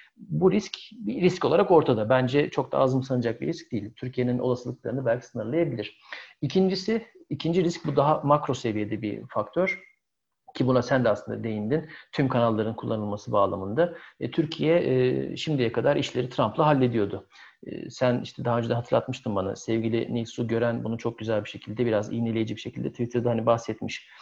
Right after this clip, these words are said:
E, işte açıklama,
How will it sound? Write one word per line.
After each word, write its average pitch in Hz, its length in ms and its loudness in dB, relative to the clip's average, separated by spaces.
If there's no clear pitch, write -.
E, 104 480 -2
işte - 260 -10
açıklama, 123 420 -4